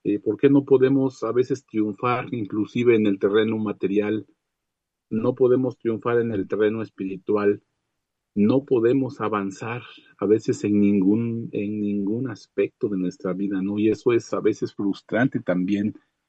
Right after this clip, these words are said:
para el ser humano. Hace unos días me decía un amigo que tiene un, un tío muy grave, inclusive está el señor, este, no puede hablar, ya perdió la, la, la conciencia,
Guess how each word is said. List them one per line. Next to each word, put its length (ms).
para 180
el 120
ser 160
humano. 440
Hace 160
unos 300
días 580
me 100
decía 320
un 120
amigo 540
que 140
tiene 220
un, 220
un 200
tío 240
muy 200
grave, 460
inclusive 460
está 300
el 140
señor, 460
este, 580
no 140
puede 180
hablar, 380
ya 140
perdió 420
la, 360
la, 480
la 140
conciencia, 960